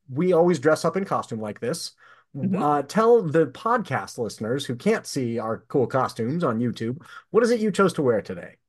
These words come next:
Speaker 2: Well, I, I decided that right now I am, I am Brother Adina from the Church of the Galactic Spirit from the Foundation series. And so, of course, I am dressed accordingly in their nice red roby things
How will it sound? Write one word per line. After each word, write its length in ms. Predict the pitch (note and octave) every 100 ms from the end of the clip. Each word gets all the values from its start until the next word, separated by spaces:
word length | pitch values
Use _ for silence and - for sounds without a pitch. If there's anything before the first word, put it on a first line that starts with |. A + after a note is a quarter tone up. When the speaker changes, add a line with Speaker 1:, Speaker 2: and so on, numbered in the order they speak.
| _ _ _ _ _ _ _ _
Speaker 2:
Well, 180 | F#3 F#3 -
I, 280 | G#3+ -
I 60 | A3+
decided 480 | G3+ A3+ B3 C4 A3
that 140 | G3+
right 200 | G3+ G#3
now 160 | G#3 G#3
I 100 | A3+
am, 240 | B3+ A#3 G#3+
I 80 | A3
am 160 | C4+
Brother 360 | G#3 A3 B3 A3+
Adina 480 | F#3 E3 - - - _
from 280 | F#3+ E3+ E3+
the 60 | E3+
Church 340 | - A3+ A#3
of 100 | F3+
the 80 | F#3
Galactic 520 | D#3+ E3+ F3 A3+ G3+
Spirit 560 | - - F3 E3+ A3+ - _ - - _ _ _
from 280 | F#3 F3 F#3+
the 100 | F3
Foundation 680 | F#3+ F3 F3+ F#3 F3 F#3 F3+
series. 480 | - D#3+ C#3+ C3+ C#3+
And 120 | D3
so, 80 | D#3+
of 60 |
course, 280 | - F#3 F3+
I 60 | E3
am 180 | F3 F3
dressed 400 | E3+ F3 - -
accordingly 720 | - - A3+ A#3 F3 D3 C3
in 140 | D3 D#3+
their 220 | D#3+ E3
nice 540 | D#3+ E3+ D#3+ - - _
red 680 | D#3 D3 - E3 E3 C#3+ C#3
roby 640 | E3+ D#3+ D#3+ D#3+ D#3 D3+
things 600 | D3 D#3 C#3 C3+ B2 -